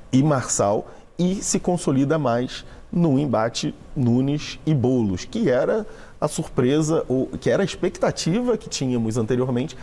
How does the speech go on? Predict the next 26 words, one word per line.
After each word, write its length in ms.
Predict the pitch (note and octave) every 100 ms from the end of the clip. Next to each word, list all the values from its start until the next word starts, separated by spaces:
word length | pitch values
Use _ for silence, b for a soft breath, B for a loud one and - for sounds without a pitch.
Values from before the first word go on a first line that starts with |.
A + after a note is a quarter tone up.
| B
até 220 | - F3 E3
Marçal 400 | F#3 - D#3 F3
aparecer 400 | E3+ E3 - D#3
como 240 | E3+ D#3+
essa 180 | D#3+ D#3
surpresa. 480 | - - C#3+ G#2+ F#2+
Então, 240 | A#2 A#2+
acho 140 | B2
que 60 | -
as 100 | G#2+
grandes 480 | G#2+ C#3+ D#3 C#3+ - B B B -
questões 600 | C#3+ - - A2 G#2+ G2
das 160 | G#2
próximas 480 | - G2+ G#2 G#2 F#2+
duas 400 | G2+ A2+ C3+ A#2
semanas, 460 | - F#2 A2 B2+ -
quando 140 | F#2+
a 20 |
gente 240 | F2+ G2+ -
começa 300 | G2+ A2 -
a 20 |
se 80 | A2+
aproximar 420 | - A2 G2+ A2
mesmo 440 | G#2 A2+ C#3+ B2+
das 140 | G#2+ G#2
eleições, 460 | G#2 F#2+ B2 D#3+